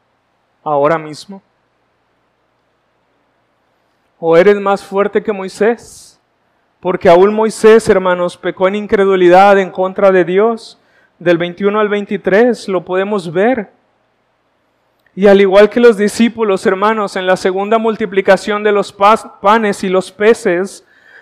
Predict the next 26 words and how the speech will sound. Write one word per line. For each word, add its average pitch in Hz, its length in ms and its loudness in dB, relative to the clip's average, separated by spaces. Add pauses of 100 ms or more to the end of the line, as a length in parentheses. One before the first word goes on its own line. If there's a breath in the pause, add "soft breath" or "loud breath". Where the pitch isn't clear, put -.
(140)
Moisés, 220 640 2
hermanos, 214 420 2
se 214 140 -2
olvidó 202 880 2 (440)
que 226 140 -2
cuando 214 300 0
iban 240 260 0
camino 233 460 -2
al 233 100 2
monte 220 380 -2
Sinaí, 202 920 0 (460)
Dios 202 400 2
había 233 300 2
provisto 226 480 0
milagrosamente 220 960 0
carne 233 460 2
para 196 240 0
los 190 240 -4
hijos 220 240 -4
de 220 80 -6
Israel. 214 680 2 (300 soft breath)
En 185 200 0
Éxodo 233 440 2
capítulo 233 520 0
dieciséis, 220 560 -2
trece, 240 640 0